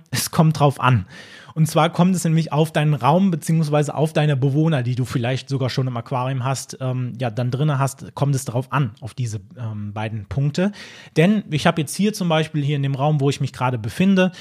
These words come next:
in dem ich auch zum Beispiel Homeoffice mache, beziehungsweise dann halt auch, äh, penne, ist es halt so, dass ich natürlich dann am Tag so ungefähr zwanzig bis einundzwanzig Grad Celsius hier in diesem Raum habe, der über die Nacht natürlich dann so ein bisschen auskühlt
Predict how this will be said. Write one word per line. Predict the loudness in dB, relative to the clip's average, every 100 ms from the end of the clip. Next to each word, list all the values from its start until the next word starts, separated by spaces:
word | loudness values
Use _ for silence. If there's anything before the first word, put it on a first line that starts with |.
| -18 -18
in | -6 -2
dem | -2
ich | -2
auch | -6
zum | -6 -6
Beispiel | -4 0
Homeoffice | 0 2 0 -2 -2
mache, | -2 0 -2 -2
beziehungsweise | -6 -4 -4 -4 -4 -4 -4
dann | -6 -6
halt | -6
auch, | -8 -12 -8
äh, | -8 -6
penne, | 0 2 4 0 -4 -20 -8
ist | 0 2
es | 2
halt | 0 2
so, | 0 0
dass | 0 -2
ich | -2
natürlich | -4 -4 -4 -4 -4
dann | -2 -2 -4 -10 -6
am | -6 -2
Tag | 2 4 2
so | -2
ungefähr | 4 4 4 2 0 -2
zwanzig | -4 -4 -2 -4
bis | -6 -6
einundzwanzig | -2 -2 0 -2 -2 -6
Grad | -4 -4 -4 -6 -12 -4
Celsius | 2 4 4 0 2
hier | 2
in | 4
diesem | 4 2
Raum | 0 0 0
habe, | 0 0 -2
der | -2 -4
über | -2 -2
die | 0
Nacht | -2 0
natürlich | -2 0 -2
dann | -2 -4
so | -4
ein |
bisschen | -6 -6
auskühlt | 0 0 -2 2 6 6 4